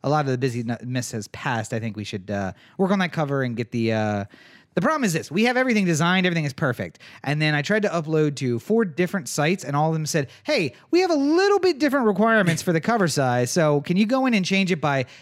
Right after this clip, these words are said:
fifteen, uh, thirty seconds of a, uh, an inch?" And, like,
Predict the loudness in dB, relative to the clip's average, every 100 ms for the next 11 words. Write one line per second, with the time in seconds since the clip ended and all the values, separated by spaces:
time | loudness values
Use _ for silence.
0 | _ 0 0 0 2 4 4 0 -4 -2
1 | 0 0 2 2 2 -2 0 -4 -4 -2
2 | 0 2 2 2 2 2 0 0 -2 -2
3 | -2 -4 -8 -6 -8